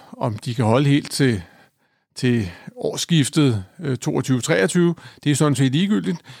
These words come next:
Det, der er det væsentlige i den her situation, det er, at Frederiksberg Boligfond bliver mere og mere presset på likviditeten. Derudover så er de jo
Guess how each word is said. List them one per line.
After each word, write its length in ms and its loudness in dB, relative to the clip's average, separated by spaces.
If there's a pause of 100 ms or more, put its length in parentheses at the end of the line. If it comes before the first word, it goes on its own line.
(220)
Det, 140 4
der 80 2
er 120 2
det 160 2
væsentlige 420 2
i 40 4
den 100 4
her 80 4
situation, 640 -2 (280)
det 220 4
er, 340 2
at 300 -4
Frederiksberg 560 -2
Boligfond 560 0 (160)
bliver 220 2
mere 240 4
og 60 0
mere 220 0
presset 540 -4
på 140 -4
likviditeten. 880 -4 (300)
Derudover 720 4
så 160 -4
er 260 2
de 160 -4
jo 340 0